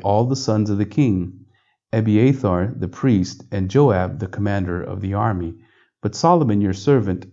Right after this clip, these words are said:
has not been invited. And now, my lord the king, the eyes of all Israel are on you, to tell them who shall sit on the throne of my lord the king after him. Otherwise it will come to pass, when my lord the king sleeps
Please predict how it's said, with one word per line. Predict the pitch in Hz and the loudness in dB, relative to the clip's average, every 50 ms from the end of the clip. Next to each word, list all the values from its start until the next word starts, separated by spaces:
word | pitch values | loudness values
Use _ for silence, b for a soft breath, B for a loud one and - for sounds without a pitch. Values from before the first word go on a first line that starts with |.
| _ - | _ -8
has | 95 90 92 101 | -6 -6 -4 -2
not | 95 90 95 87 117 | -2 -2 -2 -4 -4
been | 101 95 101 | -4 -4 -4
invited. | 95 98 101 90 85 87 - 80 90 - - _ _ b b b b b b b b - | -2 -2 -2 -2 -4 -4 -6 -10 -12 -14 -18 _ _ b b b b b b b b 0
And | 123 123 135 | 2 4 4
now, | 147 160 165 165 139 113 92 - - - - - - | 6 6 6 6 4 2 0 -2 -6 -12 -14 -10 -6
my | 107 98 95 | -4 -2 -2
lord | 95 92 95 98 92 92 78 | -2 -2 0 0 0 -2 -2
the | - 87 | -4 -6
king, | - - - 95 92 98 107 110 117 117 - - | -6 -6 -6 -4 -2 -2 -2 -2 -4 -6 -8 -8
the | - 104 - | -8 -6 -4
eyes | - 110 123 135 139 131 127 | 0 0 2 4 4 2 2
of | 127 117 120 | 2 2 4
all | 120 131 135 - | 4 4 4 4
Israel | 151 156 147 131 113 98 90 92 92 - - | 2 2 2 2 2 0 -2 -2 -2 -4 -4
are | 98 101 101 101 | -4 -2 -2 -2
on | 101 101 104 | -2 -2 -2
you, | 104 113 117 110 92 87 92 B B B B B B B B - | -2 0 0 0 0 -2 -4 B B B B B B B B -2
to | 139 127 | -2 -2
tell | 131 - 175 180 170 | 2 4 4 6 6
them | 139 117 98 95 | 6 4 2 2
who | 92 107 113 113 | 2 2 2 2
shall | 117 - 139 135 127 | 2 0 -2 -2 -2
sit | 131 - - 95 98 101 - - - | -2 -4 -4 -2 -2 -2 -4 -4 -4
on | 110 104 | -4 -2
the | 104 98 | -2 -4
throne | - - 107 95 92 87 82 85 87 B B B B B B B B B | -4 -2 -2 -2 -2 -2 -4 -6 -10 B B B B B B B B B
of | - 90 | -6 -4
my | 95 95 90 87 | -2 -2 -2 -2
lord | 87 92 92 95 92 95 101 - - | -2 -2 -2 0 -2 -2 -4 -6 -8
the | 101 92 | -10 -10
king | - - 107 90 87 85 85 - | -8 -6 -6 -6 -6 -6 -8 -8
after | 76 87 87 - - 73 | -8 -8 -10 -10 -10 -12
him. | 73 76 76 80 85 - _ _ _ b b b b b b b b - | -12 -12 -12 -14 -16 -18 _ _ _ b b b b b b b b 0
Otherwise | 107 117 127 135 120 101 92 90 90 90 87 - | 2 4 6 6 6 4 4 2 0 0 -2 -4
it | 90 | -4
will | 85 87 | -6 -6
come | 85 - - 98 107 | -6 -4 -4 -2 -2
to | 120 123 | -2 -2
pass, | - - 92 87 85 87 87 - - - - | -4 -2 -2 -2 -2 -4 -6 -8 -12 -12 -10
when | - 98 | -6 -4
my | 92 87 87 | -4 -4 -4
lord | 85 95 101 101 110 117 | -4 -4 -4 -2 -2 -2
the | 120 117 | -4 -4
king | - - 127 131 131 | -2 0 0 0 0
sleeps | 131 - - 147 147 131 104 - - - - | 0 -2 -2 0 0 2 0 -2 -4 -10 -20